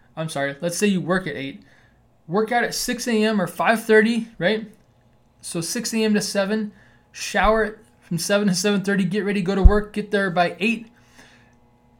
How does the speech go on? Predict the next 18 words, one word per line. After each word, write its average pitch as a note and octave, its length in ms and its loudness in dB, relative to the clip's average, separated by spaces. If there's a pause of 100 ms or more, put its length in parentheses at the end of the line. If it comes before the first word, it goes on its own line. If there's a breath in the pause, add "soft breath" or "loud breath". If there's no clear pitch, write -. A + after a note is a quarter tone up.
(600)
And F3+ 160 0
then G3 200 2
what F#3+ 160 0
you F3+ 80 -2
find G#3+ 560 0
is E3+ 480 -2 (160)
you've E3+ 140 -6
started, G#3 560 0
you've F3+ 120 -2
got A3+ 240 0
the G3 80 -4
most G#3 420 0
important B3 440 2
thing A3+ 300 0
of E3+ 200 -4
your F3 100 0
day F3 280 -2
done, C#3 580 -8